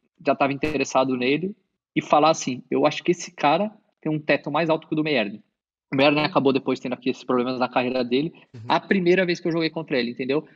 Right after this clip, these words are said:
Speaker 1: Então, pra te responder a tua pergunta, na, na primeira vez que eu vi o Zev jogando, eu falei, "Esse moleque vai ser insano."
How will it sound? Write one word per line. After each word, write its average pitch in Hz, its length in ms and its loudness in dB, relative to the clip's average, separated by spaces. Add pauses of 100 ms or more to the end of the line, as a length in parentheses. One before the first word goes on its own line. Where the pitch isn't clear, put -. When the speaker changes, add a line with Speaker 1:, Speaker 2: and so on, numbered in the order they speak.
(140)
Speaker 1:
Então, 196 340 0
pra 170 140 -2
te - 80 -2
responder 160 320 0
a - 40 -2
tua 151 120 -2
pergunta, 151 580 0
na, 165 300 0 (160)
na 175 200 0
primeira 220 460 0
vez 196 180 -2
que - 80 -8
eu 175 60 2
vi 170 140 -4
o 160 40 -6
Zev 160 220 -2
jogando, 151 460 -4
eu 135 80 -8
falei, 127 240 -2
"Esse 135 160 -8
moleque 135 280 -4
vai 139 120 0
ser - 140 -8
insano." 123 380 -4